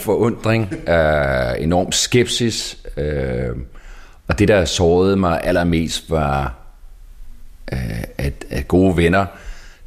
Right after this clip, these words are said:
direkte sagde, at de var skuffet over mit valg.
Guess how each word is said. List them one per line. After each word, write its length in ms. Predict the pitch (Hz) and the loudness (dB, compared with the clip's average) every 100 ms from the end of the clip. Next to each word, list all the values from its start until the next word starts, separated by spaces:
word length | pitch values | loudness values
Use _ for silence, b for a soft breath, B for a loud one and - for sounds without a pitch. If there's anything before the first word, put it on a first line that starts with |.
| - - | -16 0
direkte 540 | 143 147 82 65 - 80 | 2 4 2 0 -4 -4
sagde, 320 | - 69 76 | 0 2 0
at 120 | 69 | -2
de 80 | 65 | -4
var 60 | |
skuffet 420 | 62 - 58 - 69 - - | -4 -2 -4 -8 -16 -16 -6
over 140 | - | -2
mit 160 | 58 53 | -2 -2
valg. 200 | 53 | -8